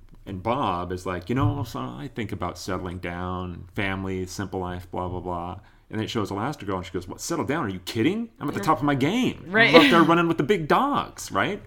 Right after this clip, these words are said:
Speaker 1: But at, at the end, uh, she's the one that se-, in that movie that seems to have made peace with, you know, being a mom and having a family life, and he's the one struggling with it. And that they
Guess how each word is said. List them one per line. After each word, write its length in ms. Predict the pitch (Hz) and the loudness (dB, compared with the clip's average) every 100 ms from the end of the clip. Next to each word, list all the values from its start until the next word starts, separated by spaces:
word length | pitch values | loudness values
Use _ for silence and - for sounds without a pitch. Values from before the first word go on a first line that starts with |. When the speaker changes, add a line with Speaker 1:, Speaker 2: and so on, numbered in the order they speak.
| - - - | -18 -20 -4
Speaker 1:
But 260 | 123 104 - | -2 -2 -4
at, 240 | 101 101 | -10 -6
at 140 | 107 110 | -6 -2
the 160 | 110 120 | -2 0
end, 420 | 147 104 101 - - - - - - - | -2 -2 -6 -8 -14 -16 -20 -20 -14 -6
uh, 120 | 95 | -4
she's 300 | - 117 117 | 0 -2 0
the 80 | 117 | -2
one 180 | 104 98 | -2 -2
that 120 | - | -6
se-, 240 | - 98 | -6 -6
in 120 | - 95 | -4 -4
that 220 | 95 87 | -4 -4
movie 200 | 90 85 | -6 -6
that 120 | 85 | -8
seems 300 | - 92 87 | -6 -6 -6
to 160 | 90 85 | -6 -6
have 100 | 82 | -6
made 260 | 85 80 - | -8 -8 -6
peace 320 | 98 85 - | -4 -4 -8
with, 340 | 80 110 - - - - - 107 - | -10 -10 -18 -20 -16 -6 2 2 2
you 80 | 87 | -6
know, 280 | 73 71 - - - - 95 | -6 -10 -14 -20 -20 -18 -4
being 160 | 104 | -2
a 60 | 92 | 0
mom 420 | 92 90 87 87 | -2 -2 -2 -4
and 200 | 85 82 - | -8 -12 -12
having 220 | 107 92 85 | -6 -6 -6
a 60 | |
family 300 | - 120 117 | -2 -2 0
life, 260 | 85 78 - | -4 -6 -6
and 80 | 95 | -4
he's 160 | 107 | -4
the 40 | 87 | -4
one 180 | 80 85 | -8 -6
struggling 420 | 127 135 92 82 | -4 -4 -6 -10
with 160 | 71 - | -10 -12
it. 200 | - - - - _ - - | -14 -16 -20 -20 _ -20 -12
And 120 | 95 | -6
that 180 | 95 98 | -4 -2
they 260 | 92 87 | -2 -2